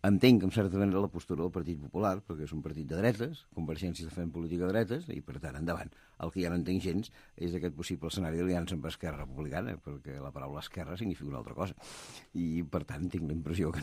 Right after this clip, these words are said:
aquí no van ben dirigides les coses. Jo penso, que, sincerament, que, hagut de compte de quina actitud ha tingut fins ara el govern de Convergència, amb aquest gairebé any que porta de govern,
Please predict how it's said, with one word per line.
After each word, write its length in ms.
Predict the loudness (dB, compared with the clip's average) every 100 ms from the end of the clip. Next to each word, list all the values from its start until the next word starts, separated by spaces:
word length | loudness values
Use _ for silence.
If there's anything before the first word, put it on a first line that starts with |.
| 0
aquí 220 | 2 2
no 140 | 4 6
van 160 | 4
ben 160 | 2 2
dirigides 460 | 0 0 0 0 -4
les 120 | -8
coses. 300 | -8 -4 -4 -6 -16 -14 -10
Jo 80 | -8
penso, 320 | -6 -2 0
que, 80 | -2 -4 -10 -6
sincerament, 640 | -6 -6 -6 -8 -4 -6 -6 -16 -12
que, 140 | -4 -2
hagut 160 | 0 0
de 20 |
compte 320 | 2 0 0 -2
de 80 |
quina 240 | 0 0 0
actitud 320 | 0 0 0
ha 60 | -2
tingut 320 | 0 0 2
fins 180 | 0 2
ara 220 | 2 0 -4 -16 -12 -2
el 80 | 2
govern 300 | 6 6 4
de 20 |
Convergència, 520 | 4 4 4 2 2
amb 80 | 0
aquest 140 | -2 -2
gairebé 320 | -2 0 0
any 140 | 0 0
que 60 | -2
porta 240 | -2 -2
de 80 | 0
govern, 320 | 2 2